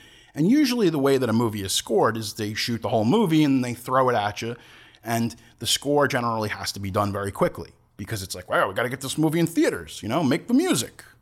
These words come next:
We don't care, make it now." But this was something that before they shot one inch of footage, the score was already being developed and worked on. Um,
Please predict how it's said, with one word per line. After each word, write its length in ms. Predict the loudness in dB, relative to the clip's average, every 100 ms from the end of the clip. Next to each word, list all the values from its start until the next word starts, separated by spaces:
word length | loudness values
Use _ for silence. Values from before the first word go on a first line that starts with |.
| _ -8
We 120 | -2
don't 180 | 0 0
care, 280 | 0 2 2
make 200 | 0 0
it 60 |
now." 400 | 0 2 0 -6 -12 -20 -20 _ _ _ _ _ _ -4
But 120 | -2
this 200 | 0 0
was 120 | 0
something 400 | 2 2 0 0
that 220 | 2 2 -2
before 360 | -8 0 2
they 120 | 2
shot 560 | -2 0 2 2 -2 -12
one 600 | -12 -8 0 2 2 0
inch 340 | 0 0 0
of 140 | -4 -4
footage, 680 | -2 0 0 -4 -10 -12 -16 _
the 120 | -6
score 420 | -2 0 2 2 2
was 160 | -2
already 400 | -4 -2 0 -2
being 300 | -4 -6 -6
developed 600 | -6 -2 0 0 -2 -10 -10
and 220 | -6 -4
worked 320 | -2 -4 -4 -6
on. 300 | -6 -10 -18 _ -20 _ -20 -20 -14 -2
Um, 500 | 0 2 0 -4